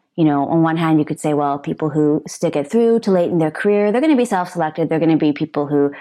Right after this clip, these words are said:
are pretty happy with this path. On the other hand, the decline from, you know, age twenty to the, the mid to late thirties is a little bit troubling.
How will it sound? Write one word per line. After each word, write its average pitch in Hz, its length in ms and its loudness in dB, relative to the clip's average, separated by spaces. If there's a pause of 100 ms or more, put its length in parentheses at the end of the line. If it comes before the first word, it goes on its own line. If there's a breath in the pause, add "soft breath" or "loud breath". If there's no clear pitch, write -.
(120 loud breath)
are - 100 -6
pretty 147 220 -2
happy 139 400 -4
with 147 160 -4
this 127 180 -4
path. 135 440 -6 (320)
On 170 100 0
the 165 100 4
other 160 200 0
hand, 156 260 0
the - 60 -2
decline 147 560 -2
from, 147 420 2
you 156 120 0
know, 139 140 -2
age 143 360 -2 (400 loud breath)
twenty 202 560 0
to 147 500 2
the, 170 100 0
the 151 200 2
mid 156 140 4
to 156 100 -4
late 143 180 0
thirties 226 300 2
is 220 100 2
a 226 60 2
little 233 180 2
bit 226 140 -2
troubling. 285 580 0